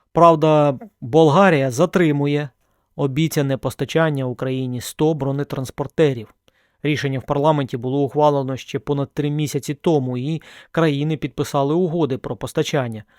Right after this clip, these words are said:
Але Міноборони Болгарії звернулося до нато з проханням покрити транспортні витрати. Ну, оскільки це не, а, така неелементарна транспортна операція, і треба задіяти чимало поїздів.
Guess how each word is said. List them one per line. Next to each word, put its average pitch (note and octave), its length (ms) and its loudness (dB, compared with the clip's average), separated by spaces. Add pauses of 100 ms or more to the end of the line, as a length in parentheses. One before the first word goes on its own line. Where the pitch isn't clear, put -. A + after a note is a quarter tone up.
(240)
Але E3 240 4
Міноборони E3 640 0
Болгарії C3+ 580 0
звернулося D3+ 640 -2
до E3 160 2
нато C3 400 -4
з - 60 -16
проханням E3 580 -2 (360)
покрити D#3+ 480 0
транспортні D3+ 800 0
витрати. D3 680 0 (320)
Ну, F3 120 0
оскільки D3+ 440 -2
це D3+ 220 -2
не, C#3 280 -2 (540)
а, B2 360 -4
така C3 340 -2
неелементарна C#3+ 1000 0
транспортна C#3 640 -2
операція, C#3+ 600 0
і A2+ 120 -10
треба D#3 320 -2
задіяти C3 480 -4
чимало C#3 460 0
поїздів. C#3 680 -4